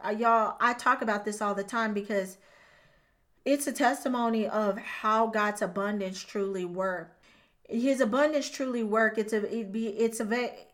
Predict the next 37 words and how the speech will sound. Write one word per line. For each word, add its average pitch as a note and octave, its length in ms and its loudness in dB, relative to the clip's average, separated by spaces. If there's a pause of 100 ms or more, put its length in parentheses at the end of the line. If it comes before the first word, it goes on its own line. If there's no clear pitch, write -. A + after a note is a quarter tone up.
(220)
it's A3+ 140 -6
available B3 500 0
to A3+ 220 -2
us G3+ 160 -2
all. G#3+ 480 2
We G#3+ 160 -2
just A3 220 -4
have A3 200 2
to A3 80 -8
start G#3 280 -4
to G3+ 80 -6
tap G#3 300 -2
into G#3 380 -2
it G#3 200 -4 (460)
through A3+ 200 0
the G#3+ 120 2
vision G3+ 560 0
that G3 180 -2
we G3 180 -4
have G3 680 -4
for F#3+ 380 0 (100)
our G3 160 0
businesses. F#3+ 760 -8 (360)
And G#3+ 460 0 (120)
y'all, A3 540 2 (640)
I G#3 140 -4
can't A3 300 -2
tell A3 140 2
you A3+ 120 2
how G#3+ 80 0
many G3+ 220 -2
times G3 320 -4
I've F#3+ 160 -4
invested F#3+ 480 -6
in F3+ 100 -8
my E3+ 160 -8
business F#3 800 -8